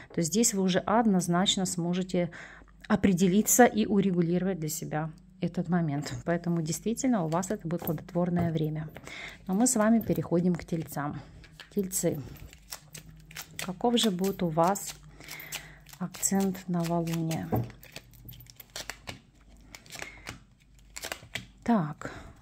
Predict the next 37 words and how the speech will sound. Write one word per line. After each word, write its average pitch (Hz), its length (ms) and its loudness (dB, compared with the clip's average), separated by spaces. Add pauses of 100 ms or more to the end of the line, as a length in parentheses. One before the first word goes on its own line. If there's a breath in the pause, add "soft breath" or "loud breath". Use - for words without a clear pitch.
у 180 80 0
вас, 269 300 8
если 247 180 2
смотрим 233 360 4
здесь 196 220 2
по 208 240 0
этим 202 340 2
арканам, 196 680 4 (480 loud breath)
и 160 80 -6
дно 175 200 0
колоды 160 420 -2
у 165 100 0
вас 165 320 -2
рыбы, 214 380 2 (380 loud breath)
у 196 60 0
вас - 200 4
вообще - 200 4
новолуние 247 460 8
проходит 233 320 2
по 180 80 0
второму 185 320 4
дому, 151 260 2
дом 196 180 6
ресурсов. - 540 -2 (140)
Если 214 260 2
смотреть 262 420 4
по 240 160 4
этим 233 280 0
картам, 285 380 0
ну, 185 60 -2
поскольку 185 380 0
рыба 170 200 2
отвечает 160 340 -6
у - 20 -2
нас 156 160 -4
не 180 80 -2
только 233 320 -2